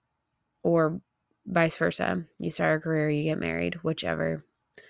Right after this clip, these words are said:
For me, it was the opposite. <laughs> We got married and then I got a career. But anyway, and then you have babies. That's, that's the plan. That's the white picket fence. That's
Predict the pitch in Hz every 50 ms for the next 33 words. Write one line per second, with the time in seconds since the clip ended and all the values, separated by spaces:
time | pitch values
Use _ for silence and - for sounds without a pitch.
0 | - _ _ _ - - - - - _ _ _ _ _ _ _ _ - 185 180
1 | 175 170 156 151 147 151 - - 151 151 147 147 147 156 - - - - - -
2 | - - - - - 175 - - 214 220 214 214 - - - 214 202 202 190 190
3 | 185 185 185 180 170 165 - 160 160 151 151 147 147 151 147 151 147 143 147 143
4 | 147 147 170 - - 151 147 143 - - 170 - - - - - 180 175 180 170
5 | 165 156 147 151 151 - _ _ _ _ _ _ - 185 185 185 180 180 185 180
6 | 180 180 175 180 175 170 165 165 165 175 - - _ _ - 180 165 175 170 175
7 | - 175 175 170 165 165 160 - - - - - _ _ _ _ _ _ _ _
8 | _ _ _ _ _ _ _ _ - - 170 175 175 170 170 - - - - -
9 | - - - - - - 175 175 175 - - - - - 185 180 - - 170 151
10 | 156 156 160 180 170 165 165 160 - - - 175 170 165 170 165 165 - - -
11 | 196 196 - 214 - - - 180 170 170 180 - - - - - - - - -
12 | - - _ - 175 170 170 - - - - - - -